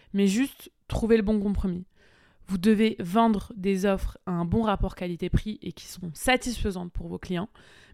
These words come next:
mais vous devez aussi financièrement vous y retrouver et vous avez aussi le droit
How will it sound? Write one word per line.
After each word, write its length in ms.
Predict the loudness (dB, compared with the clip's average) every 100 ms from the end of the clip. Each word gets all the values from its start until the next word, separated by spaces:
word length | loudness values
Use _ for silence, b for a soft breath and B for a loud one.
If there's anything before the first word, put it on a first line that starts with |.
| 0
mais 100 | 2
vous 160 | 2
devez 320 | 4 4 4 -2 _
aussi 540 | 0 0 -2 -4 -4 -10
financièrement 720 | -6 0 2 0 -2 -2 -2
vous 200 | -4 -4
y 20 |
retrouver 520 | -4 -4 -4 -2 -2 -4 B B B _ 0
et 80 | 0
vous 200 | 2 0
avez 120 | -2
aussi 220 | -4 -4
le 140 | -6
droit 540 | -4 -4 -2 -4 -6